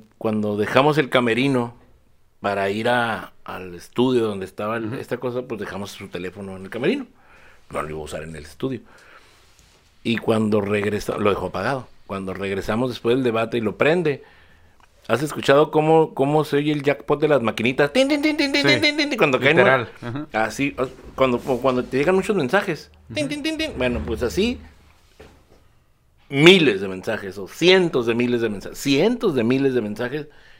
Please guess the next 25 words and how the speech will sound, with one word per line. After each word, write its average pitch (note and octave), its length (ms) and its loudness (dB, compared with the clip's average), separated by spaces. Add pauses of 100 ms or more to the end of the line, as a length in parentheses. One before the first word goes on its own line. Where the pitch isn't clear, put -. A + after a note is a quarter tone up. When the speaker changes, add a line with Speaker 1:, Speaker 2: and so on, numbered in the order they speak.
Speaker 1:
que B2 100 -8
ya D3+ 100 8
nunca E3+ 300 -2
pudimos D#3+ 300 -2
contar. A#2+ 560 0 (880)
El, A2+ 240 -6
el A2+ 160 -6
teléfono B2+ 380 0
se C3 100 -4
trabó, A#2+ 320 0
tra, A3+ 240 0
tra, A3+ 200 0
tra, A3+ 180 -2
tra, A3+ 200 -2
tra, A3 200 -4
tra, A3+ 180 -2
tra, A3+ 180 -2
tra, - 20 -
tra, A3 180 -2
tra, A3 340 -2
tra, A3+ 180 -4
tra, A3 180 -2
tra, A3 180 -4
tra, A3 160 -4
tra. B3 120 -6